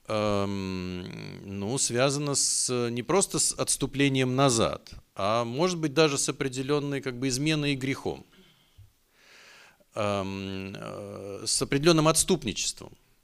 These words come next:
Э, это не значит, что он осуждён на веки вечные, но тем не менее, э,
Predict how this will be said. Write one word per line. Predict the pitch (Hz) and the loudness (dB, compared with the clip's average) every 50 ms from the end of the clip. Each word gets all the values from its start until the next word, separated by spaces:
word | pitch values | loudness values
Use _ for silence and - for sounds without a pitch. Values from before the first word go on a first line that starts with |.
| _ _ _ _ _ _ _ _ _ _ _ _ _ - | _ _ _ _ _ _ _ _ _ _ _ _ _ -6
Э, | 110 98 98 95 95 95 - | -4 -2 0 2 0 0 0
это | 120 - - | -2 -4 -2
не | 131 135 | -2 -2
значит, | 127 143 143 113 - - | 2 2 2 2 2 0
что | - - 104 98 | -2 -2 -2 -2
он | 90 85 80 78 - 92 | -2 -4 -6 -8 -8 -6
осуждён | 87 - - 107 101 95 95 87 80 82 | -6 -4 -4 -6 -4 -4 -4 -4 -4 -4
на | 85 90 | -4 -4
веки | 90 90 - - 143 | -4 -4 -4 -2 -2
вечные, | 185 202 - - - 135 117 110 104 | -2 0 -2 -4 -6 -6 -8 -6 -6
но | 104 113 117 | -6 -6 -6
тем | - - 127 117 123 | -4 -4 -4 -2 -2
не | 127 | -2
менее, | 135 156 175 180 170 160 151 147 - - - - - - - _ _ | 0 2 2 2 2 0 -2 -2 -4 -8 -16 -20 -20 -20 -20 _ _
э, | 110 110 110 110 110 110 110 110 107 107 107 | -6 -4 -2 -2 0 0 0 -2 -2 -2 -4